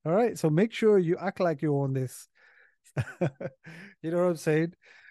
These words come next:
So yeah, podcasting, it's awesome, man. You gotta try it out. And look, anyone out there who, uh, you know, needs any kind of help, I'm always up to try to help out as best as I can. That's why I do these kind of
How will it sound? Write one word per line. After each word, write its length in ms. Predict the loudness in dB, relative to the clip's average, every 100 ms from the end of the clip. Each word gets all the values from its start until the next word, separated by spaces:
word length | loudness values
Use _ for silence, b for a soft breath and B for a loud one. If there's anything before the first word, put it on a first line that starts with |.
| b b b
So 160 | 0 4
yeah, 220 | 6 4
podcasting, 760 | 2 0 2 0 2 -2 -2 -4
it's 180 | -10 -6
awesome, 400 | 2 2 2 0
man. 220 | 2 0
You 100 | 0
gotta 220 | 2 2 2
try 260 | 2 2
it 80 | 4
out. 240 | 2 -2 -6 -6
And 180 | 0
look, 160 | 0 -2 _
anyone 380 | 0 2 2 2
out 220 | 0 -2
there 320 | -2 -2 -2 _ b b b -4
who, 120 | -2
uh, 120 | -2 -2
you 140 | -2
know, 200 | 0 0
needs 320 | 0 0 2
any 180 | 0 0
kind 260 | 0 0 0
of 80 |
help, 320 | 2 2 0 -10 _ _ _ _ -4
I'm 180 | 0 2
always 300 | 4 2 0
up 140 | -8 -6
to 120 | -8
try 260 | -2 0 2
to 80 |
help 220 | 0 0 0
out 160 | -2
as 100 | -2
best 260 | 0 0 2
as 120 | 2
I 80 | 2
can. 240 | 2 -2
That's 240 | -2 -4 2
why 160 | 4
I 40 | 4
do 160 | 0
these 260 | 0 0 -4
kind 300 | 0 2 4
of 200 | 2